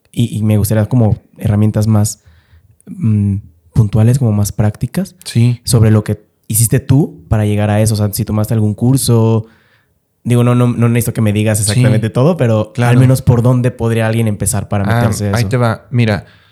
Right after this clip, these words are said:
Speaker 2: eh, la respuesta es, eh, la respuesta depende, a ver, la respuesta, Diego, viene en la X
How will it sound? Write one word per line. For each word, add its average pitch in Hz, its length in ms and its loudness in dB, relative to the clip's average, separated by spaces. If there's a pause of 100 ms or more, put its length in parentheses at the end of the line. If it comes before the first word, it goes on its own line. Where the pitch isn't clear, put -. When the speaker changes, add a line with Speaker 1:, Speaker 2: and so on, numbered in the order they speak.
(200)
Speaker 2:
eh, 131 280 -4
la 131 140 0
respuesta 160 680 -2
es, 165 300 0 (180)
eh, 113 600 -2
la 117 140 0
respuesta 143 680 -4 (100)
depende, 131 760 -2 (240)
a 110 40 -4
ver, 104 260 -4 (760)
la 120 140 -2
respuesta, 156 500 -2
Diego, 175 380 0
viene 139 520 0
en 110 160 0
la 101 220 -4
X 139 680 -4